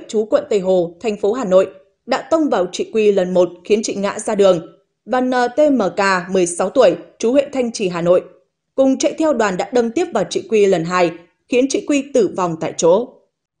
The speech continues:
Tại trụ sở công an, Nhung thừa nhận hành vi của mình và cho hay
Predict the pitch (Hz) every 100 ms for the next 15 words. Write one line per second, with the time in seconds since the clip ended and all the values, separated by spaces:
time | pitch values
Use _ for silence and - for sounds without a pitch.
0 | _ _ _ _ _ _ _ - 269 226
1 | 269 - 226 170 185 185 180 170 170 -
2 | 220 226 226 214 214 220 220 285 294 202
3 | 190 190 185 185 220 196 196 175 170